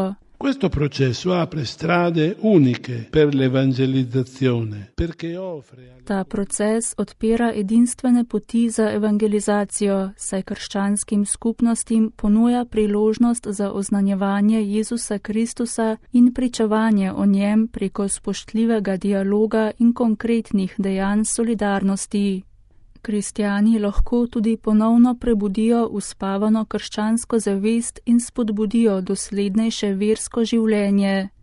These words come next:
Speaker 2: To je razlog, da sveti oče opozarja na primerno pastoralo med preseljenci, je dejal nadškof Veljo. Pomagati bi jim namreč morala ostati trdni v veri, dosledni v krščanskem življenju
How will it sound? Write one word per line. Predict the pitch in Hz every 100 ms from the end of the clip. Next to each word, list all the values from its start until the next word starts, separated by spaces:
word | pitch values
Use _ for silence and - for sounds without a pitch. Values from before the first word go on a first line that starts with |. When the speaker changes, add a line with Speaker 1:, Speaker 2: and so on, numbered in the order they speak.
| - - -
Speaker 2:
To | 214
je | 202
razlog, | 196 196 196 196 226 220
da | 196 190
sveti | 185 - 214 214 202
oče | 202 208 - 220
opozarja | 202 - 202 208 208 196 185
na | 185
primerno | 175 196 196 202 202 214 208
pastoralo | 202 - 202 202 208 220
med | 220 226 -
preseljenci, | 220 220 - 208 196 196 190 208 190 190
je | - 190
dejal | 196 190 190 196
nadškof | 196 196 - - 208 -
Veljo. | 214 214 208 190 185 - _ -
Pomagati | 202 196 190 190 190 233
bi | 202 202
jim | 196 190
namreč | 196 196 196 -
morala | 208 208 220 220 214 208
ostati | 196 - 208 214 - 214
trdni | - 220 226 233 233
v | 214 202
veri, | 220 220 190 190 190 _
dosledni | 208 196 - 202 196 190 220
v | 214 -
krščanskem | - - 208 220 - 240 226
življenju | 214 190 190 202 220 226